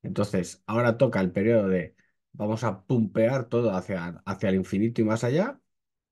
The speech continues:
y a-, y luego se caerán. Bueno, eres un, no, es, ya, ya lo hemos visto varias veces. Pues esta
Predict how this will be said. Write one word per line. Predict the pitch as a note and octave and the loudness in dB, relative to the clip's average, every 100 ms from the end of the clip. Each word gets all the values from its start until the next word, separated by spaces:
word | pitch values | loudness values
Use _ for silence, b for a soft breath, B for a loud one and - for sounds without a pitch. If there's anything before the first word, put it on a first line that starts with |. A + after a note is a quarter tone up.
| _ | _
y | B2 | -2
a-, | G#2 F2+ - | 0 -2 -4
y | A2+ | 2
luego | A2+ A#2 C#3+ | 2 2 0
se | C#3 G#2 | -2 -4
caerán. | F2+ F2 D#2+ - _ _ _ _ _ _ _ _ _ _ _ _ - | -4 -4 -6 -10 _ _ _ _ _ _ _ _ _ _ _ _ -10
Bueno, | G#2+ - | -8 -6
eres | A3 A3+ - | -4 -4 -2
un, | G#3+ G#3 G3+ F#3 | -4 -4 -4 -4
no, | E3+ G3 _ - | -6 -8 _ -12
es, | B2 - F#3 | -10 -12 -8
ya, | A#2 B2+ - A2 | -4 -4 -4 -4
ya | B2 | 0
lo | C#3 | 2
hemos | C#3+ C3 | 2 2
visto | C3+ - G#2+ | 0 0 0
varias | G2+ F2+ E2+ | 0 -2 -4
veces. | F#2 - F2 _ - | -8 -8 -14 _ -16
Pues | F#2 | -14
esta | F#2 A2+ - | -10 -10 -12